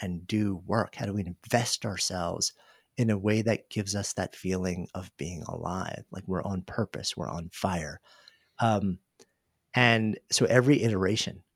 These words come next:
of what I have done, whether it's building new companies, whether it was launching that yoga studio and building into this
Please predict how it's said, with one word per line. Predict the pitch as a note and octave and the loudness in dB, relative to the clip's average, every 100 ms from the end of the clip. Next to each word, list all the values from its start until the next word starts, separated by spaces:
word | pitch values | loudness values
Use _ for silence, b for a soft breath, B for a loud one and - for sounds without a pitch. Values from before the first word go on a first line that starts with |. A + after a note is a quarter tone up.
| _ _ _ _ _ | _ _ _ _ _
of | - G#2+ F#2+ | -2 -2 2
what | G#2 A2 | 2 2
I | A2 | 0
have | G#2 F#2+ - - | -2 -4 -8 -2
done, | G#2+ G#2+ E2+ - | 0 0 -2 -4
whether | G2+ G2 | -2 -2
it's | F#2+ | -4
building | - A#2+ G#2 G2 F#2 | -4 -2 0 0 -2
new | E2 | -2
companies, | - C3+ A#2+ F2+ D#2+ | 0 0 2 -2 0
whether | G2+ F#2 | 0 0
it | |
was | G#2 - - | 0 -2 0
launching | A2 B2+ - A#2+ | 2 4 4 2
that | G#2+ G#2 | 4 4
yoga | A2 A#2 B2 | 6 6 6
studio | - G2+ F2 | 2 -2 -6
and | E2 F2+ | -8 -2
building | A2 A2+ G#2 | 0 2 0
into | G#2 G2+ | -2 -2
this | G2 G#2 | 0 0